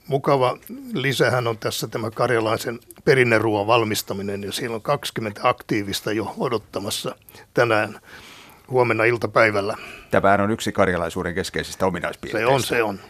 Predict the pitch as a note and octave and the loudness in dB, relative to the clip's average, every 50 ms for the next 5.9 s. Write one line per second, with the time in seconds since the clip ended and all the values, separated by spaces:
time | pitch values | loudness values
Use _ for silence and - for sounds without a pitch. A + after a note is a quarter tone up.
0 | - - A#2 A2 A2 C3 C3+ - - C3+ C3 C3+ C3+ D3 D3+ - - E3 D#3 D3+ | -8 -6 -4 0 2 2 4 4 6 6 8 8 8 6 6 4 4 6 6 6
1 | C#3 - - - D3 C3+ C3 - A#2 A2+ - - C3 - C3 C3 C3 B2+ C#3+ D3+ | 4 4 2 -2 -2 0 0 -2 -4 -4 -2 -2 0 0 2 2 2 4 4 4
2 | B2+ F2 D#2 D2 - - - - - - - - - - - G#2 G#2 G2 G#2 G#2 | 4 4 2 -2 -8 -12 -14 -14 -14 -14 -18 -20 -12 -8 -2 0 0 0 0 2
3 | G2 B2 A2 - - G#2 A2 G#2+ F#2 - - G#2 F2+ F2 D#2+ D#2+ F2 E2+ - - | 2 2 2 2 2 2 2 2 2 2 2 2 2 2 0 0 -2 -4 -8 -10
4 | - - _ - - - _ - G#2+ B2+ C3 A#2 G#2+ F#2 F#2 F2+ F2 E2+ - A2+ | -18 -20 _ -20 -20 -20 _ 0 4 4 6 6 4 2 2 0 -2 0 2 2
5 | G#2+ G2+ F2+ E2+ E2+ E2 D#2+ E2 - - G2+ F2+ D#2+ C#2 - - D2+ | 4 4 2 0 -2 -2 -4 -2 0 2 4 4 4 2 -4 -12 -18